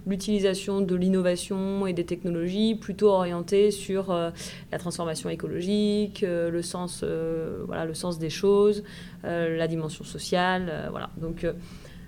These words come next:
nous, chez BIAP, on se retrouve plus sur cette, euh, deuxième, en tout cas, euh, approche.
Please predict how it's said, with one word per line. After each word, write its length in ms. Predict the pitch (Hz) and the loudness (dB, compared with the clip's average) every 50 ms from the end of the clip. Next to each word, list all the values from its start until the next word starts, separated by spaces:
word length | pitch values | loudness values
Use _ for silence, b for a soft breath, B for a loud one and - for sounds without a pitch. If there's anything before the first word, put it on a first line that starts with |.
| B - | B 2
nous, 140 | 202 220 254 | 2 4 4
chez 160 | 247 - 262 | 4 2 0
BIAP, 300 | 214 196 220 226 240 - | 4 4 4 4 4 0
on 40 | 240 | -2
se 120 | - 214 | -2 -2
retrouve 260 | 202 - - 196 190 - | -4 -2 -4 -4 -4 -2
plus 180 | - 220 214 | 0 0 2
sur 200 | 214 - 220 208 | 2 2 0 -2
cette, 320 | - - 190 180 180 - 185 | -2 -2 -2 -4 -2 -2 0
euh, 240 | 170 165 165 165 | 2 2 2 0
deuxième, 580 | 165 165 170 202 202 190 185 202 196 196 190 180 | 0 2 4 4 4 6 4 4 4 4 2 0
en 60 | 180 | -4
tout 160 | 175 - - | -4 -8 -8
cas, 280 | - - 190 180 180 170 | -2 0 0 2 2 2
euh, 120 | 165 160 - | 0 -2 -2
approche. 640 | - 165 - - - 208 220 277 - - - - | -4 -6 -6 4 6 6 6 6 4 0 -2 -4